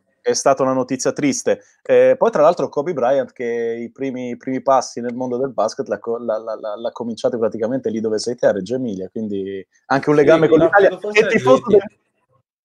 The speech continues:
Speaker 1: a Rieti dici?
Speaker 2: Sì, sì, forse Rieti, Re-, sì, Reggio Emilia, però lui, eh, so che è tornato spesso qua a Reggio Emilia,
Speaker 1: Molto
Speaker 2: parlava
Speaker 1: legato.
Speaker 2: perfettamente italiano.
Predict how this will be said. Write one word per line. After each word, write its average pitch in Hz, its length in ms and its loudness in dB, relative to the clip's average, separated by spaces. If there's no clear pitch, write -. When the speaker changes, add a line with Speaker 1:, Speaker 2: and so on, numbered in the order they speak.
Speaker 1:
a 127 100 0
Rieti 160 340 2
dici? 139 280 -4
Speaker 2:
Sì, 127 280 -6
sì, 175 300 -4
forse 170 320 -2
Rieti, 170 360 -4
Re-, 156 160 -4
sì, 160 200 -8
Reggio 156 220 -8
Emilia, 165 640 -4
però 139 200 -10
lui, 139 240 -18
eh, - 160 -18
so 120 200 -12
che 120 100 -12
è 113 40 -8
tornato 117 400 -12
spesso 117 420 -16
qua 113 160 -8
a - 20 -8
Reggio 110 240 -14
Emilia, 107 460 -10
Speaker 1:
Molto 147 180 0
Speaker 2:
parlava 151 120 0
Speaker 1:
legato. 120 360 4
Speaker 2:
perfettamente 110 400 -4
italiano. 107 760 -8